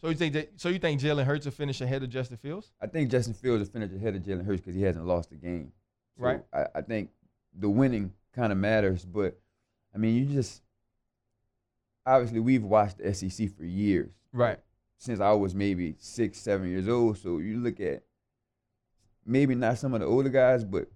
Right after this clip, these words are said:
Speaker 2: re-, in recent history when the, the passing offenses, like, this is the best season ever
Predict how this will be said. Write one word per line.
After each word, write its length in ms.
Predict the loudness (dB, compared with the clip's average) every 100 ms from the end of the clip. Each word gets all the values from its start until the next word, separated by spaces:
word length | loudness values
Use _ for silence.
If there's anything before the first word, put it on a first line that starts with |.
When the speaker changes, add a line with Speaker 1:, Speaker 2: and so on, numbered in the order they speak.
| -6
Speaker 2:
re-, 220 | -2 -2
in 180 | 0 4
recent 340 | 4 4 2
history 340 | 2 0 -2 -2
when 220 | 0 -4
the, 120 | -6 -18
the 80 | -18
passing 420 | 0 2 2 2
offenses, 580 | 0 0 -4 -10 -10 -16 _ _ _
like, 120 | -6 0
this 160 | 0
is 140 | 0 -2
the 100 | -4
best 560 | -2 2 2 2 -6
season 380 | -2 0 0 -2
ever 320 | 2 2 0